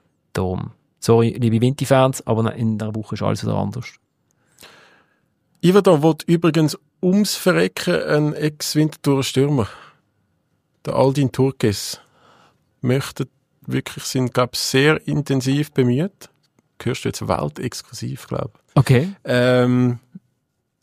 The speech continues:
Speaker 2: von Sarajevo wieder zurückholen. Der ist ja von Vinti auf Sara-, Sarajevo. Aber ich weiss nicht, ob das klappt. Aber, ja, also bei Yverdon will man, glaub, auch wirklich bis Ende Transferfenster noch,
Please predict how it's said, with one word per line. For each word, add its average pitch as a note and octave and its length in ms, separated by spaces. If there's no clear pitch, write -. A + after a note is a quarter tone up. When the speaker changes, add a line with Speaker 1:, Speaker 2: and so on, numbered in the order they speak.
Speaker 2:
von C3+ 240
Sarajevo C#3+ 580
wieder D#3 200
zurückholen. A3 440
Der F#3+ 100
ist C#3+ 60
ja C#3+ 60
von C#3 140
Vinti D#3+ 520
auf D3+ 180
Sara-, C3+ 500
Sarajevo. C#3+ 720
Aber G#2+ 260
ich G#2 160
weiss G#2+ 160
nicht, G#2+ 100
ob - 20
das - 140
klappt. - 440
Aber, A#2 340
ja, D3+ 180
also B2+ 160
bei B2+ 100
Yverdon F3 540
will D#3 160
man, D#3 140
glaub, C#3+ 300
auch C#3+ 160
wirklich C#3+ 300
bis - 140
Ende C3+ 240
Transferfenster C3 840
noch, B2 560